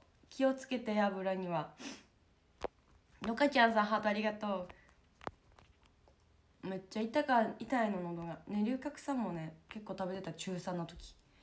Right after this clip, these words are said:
中三の時、狂ったように食べてた。美味しいですよ。初代たまごっちはトイレを流すだけのゲーム。え、そうなん？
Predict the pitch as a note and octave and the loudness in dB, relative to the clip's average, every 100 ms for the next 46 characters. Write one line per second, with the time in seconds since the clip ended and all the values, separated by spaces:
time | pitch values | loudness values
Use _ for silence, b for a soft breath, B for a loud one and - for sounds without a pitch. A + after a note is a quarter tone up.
0 | B B B - - A3+ A3+ A#3+ A3+ A3+ | B B B -10 -2 0 2 2 4 2
1 | C4+ G#3+ - C4+ C#4 - C4+ B3+ B3+ A#3 | 0 -6 -2 0 0 -2 -2 2 2 2
2 | - - E3 C#3+ - _ _ _ b b | -6 -8 -10 -12 -14 _ _ _ b b
3 | _ G#3+ A3 - C#4 F#3 F3 - E3 - | _ 0 0 4 2 2 -2 -8 -12 -12
4 | _ _ _ _ _ _ _ _ _ _ | _ _ _ _ _ _ _ _ _ _
5 | _ _ _ _ _ _ _ _ _ - | _ _ _ _ _ _ _ _ _ -20
6 | _ - _ _ _ _ _ b b b | _ -20 _ _ _ _ _ b b b
7 | - A#3+ A3+ G#3+ F#3 F#3 F#3 F3+ B3 B3 | -10 0 0 2 -2 -4 -6 -8 -4 -2
8 | F3 F3 F#3+ A3 G#3 F#3 D#3+ D#3 - - | -2 -4 -6 -6 -4 -4 -4 -6 -6 2
9 | D#4 G#3+ D3 | 4 4 0